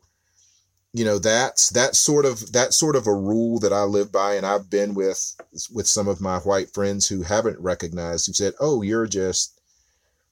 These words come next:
you're being paranoid. That's not, that's not a cop." And sure enough, it is. Um,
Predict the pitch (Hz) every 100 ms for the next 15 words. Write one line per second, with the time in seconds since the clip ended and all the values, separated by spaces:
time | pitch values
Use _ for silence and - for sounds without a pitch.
0 | _ _ _ 113 113 120 107 117 117 113
1 | 98 90 101 104 - 104 95 90 - _
2 | _ _ _ 104 107 - 101 87 - 87
3 | 87 - _ _ _ - 95 - 110 98
4 | 101 92 - - - 92 101 73 62 -
5 | - _ _ _ _ _ - 85 90 87
6 | 87